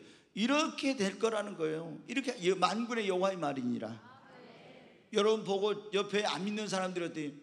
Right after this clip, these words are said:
"야, 저 사람들 진짜 꿈의 교회 다니네. 저 사람들 예수 믿더니 진짜 복 받았어." 아, 마음속으로 좀 부러워하는 그런 마음이 있어야지요.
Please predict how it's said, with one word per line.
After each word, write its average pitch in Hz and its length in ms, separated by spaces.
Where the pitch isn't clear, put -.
"야, - 160
저 151 120
사람들 160 480
진짜 151 200
꿈의 226 280
교회 190 160
다니네. 139 340
저 147 140
사람들 160 260
예수 170 260
믿더니 160 360
진짜 156 240
복 127 200
받았어." 160 280
아, 143 180
마음속으로 165 1040
좀 220 200
부러워하는 262 540
그런 208 220
마음이 185 420
있어야지요. 131 640